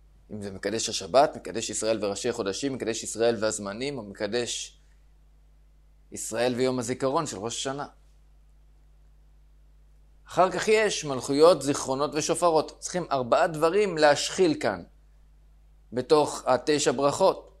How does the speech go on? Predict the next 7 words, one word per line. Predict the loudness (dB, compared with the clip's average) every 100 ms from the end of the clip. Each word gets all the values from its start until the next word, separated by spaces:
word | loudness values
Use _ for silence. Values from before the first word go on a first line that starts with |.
| _ _ _ _ _ _ _ _ _ _ _ _ _ _ _ _ _
בזה | -4 2
יש | 2 2
ויכוח | -2 0 -2 -4 -10 -20 _ _ _ _ _ _ _ _ _ _ _ _ -20 -16
בין | 0 2 2 -2 -12 -20 _ _ _ _ -20 _ _ -20 -20 _ _ _ _ _ _ _ _
רבן | 0 4 4 4 -6 -12 _ _ _ _ _ _ -20 _ _ _ _ _ -20 -20 -20 -20 -20 -16
שמעון | -12 -6 -4
בן | -4 -6